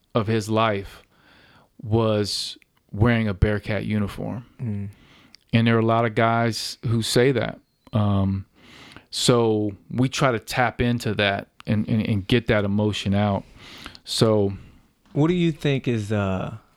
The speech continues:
Speaker 2: you know, 'cause when you're interviewing somebody, you wanna, like you said, they're, they're telling their story, but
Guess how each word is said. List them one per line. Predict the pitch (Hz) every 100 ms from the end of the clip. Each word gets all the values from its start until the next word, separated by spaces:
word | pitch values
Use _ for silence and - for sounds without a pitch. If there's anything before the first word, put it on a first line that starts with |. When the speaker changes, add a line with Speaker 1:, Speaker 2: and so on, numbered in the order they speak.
| _ _ _ _ _ _ _ _ _ -
Speaker 2:
you | 165
know, | 143
'cause | 135 120
when | 131
you're | 123
interviewing | - 190 135 117 107
somebody, | 113 101 98 95 101 107 _ _ _ _ _ _ _ _ _ _ _ _ -
you | 123 127
wanna, | 120 131 131 117 117 - 139 - -
like | 123
you | 120
said, | 117 165 131 117 -
they're, | 131 139
they're | - 139
telling | 147 147
their | 131
story, | 139 - 104 98 110 _ - - _
but | 120 123 -